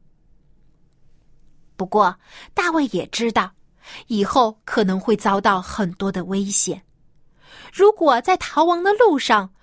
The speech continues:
约柜被毁坏或是被抢走了，那就大事不妙了。再说，如果上帝愿意帮助他，即使没有约柜，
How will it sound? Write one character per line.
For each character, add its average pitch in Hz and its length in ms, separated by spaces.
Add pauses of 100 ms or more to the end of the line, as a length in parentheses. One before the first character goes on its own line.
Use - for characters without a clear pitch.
(200)
约 226 200
柜 214 240
被 262 240
毁 - 320
坏 233 360 (200)
或 - 140
是 415 140
被 403 180
抢 196 440
走 233 220
了， 170 240 (460)
那 175 100
就 175 180
大 214 280
事 - 280
不 170 200
妙 226 340
了。 - 160 (1300)
再 185 220
说， 190 380 (400)
如 415 160
果 381 160
上 392 260
帝 349 300
愿 453 180
意 254 140
帮 208 260
助 208 160
他， 202 320 (460)
即 247 160
使 - 180
没 180 280
有 247 200
约 185 220
柜， 185 320